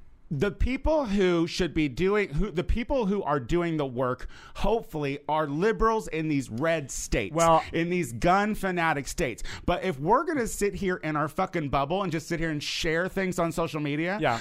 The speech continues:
Speaker 1: like, I don't care how impassioned you are, unless you're out there
Speaker 2: Yeah.
Speaker 1: in those states doing work, being
Speaker 2: Yeah.
Speaker 1: a liberal-minded person living in a bullshit rural area.
Speaker 2: Yeah.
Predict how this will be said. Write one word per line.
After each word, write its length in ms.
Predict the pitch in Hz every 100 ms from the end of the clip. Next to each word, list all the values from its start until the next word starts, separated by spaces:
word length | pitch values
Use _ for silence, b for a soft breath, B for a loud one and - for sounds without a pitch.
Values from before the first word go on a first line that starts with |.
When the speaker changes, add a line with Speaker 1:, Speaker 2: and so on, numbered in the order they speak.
| 110
Speaker 1:
like, 220 | 214 190 B B B
I 200 | - 220
don't 220 | 269 254 156
care 220 | 185 165
how 340 | 139 175 214
impassioned 680 | 170 151 165 180 190 170 127
you 160 | 131 -
are, 400 | 160 180 104 98 B B -
unless 460 | 196 185 214 254 -
you're 240 | 202 196 -
out 320 | 147 175 -
there 440 | 202 202 202 202 - -
Speaker 2:
Yeah. 240 | 127 95 -
Speaker 1:
in 220 | 175 190
those 260 | 170 180 175
states 520 | - 143 190 - -
doing 480 | 113 151 180 170 120
work, 340 | 127 190 214 -
being 160 | 110 156
Speaker 2:
Yeah. 180 | - 170
Speaker 1:
a 20 |
liberal-minded 760 | 147 170 156 170 156 160 156
person 380 | - 156 151 160
living 240 | 147 151 151
in 80 |
a 80 | 151
bullshit 600 | 117 131 156 - 151 147 -
rural 600 | 139 123 143 170 170 -
area. 460 | 143 147 175 196 226
Speaker 2:
Yeah. 300 | 135 107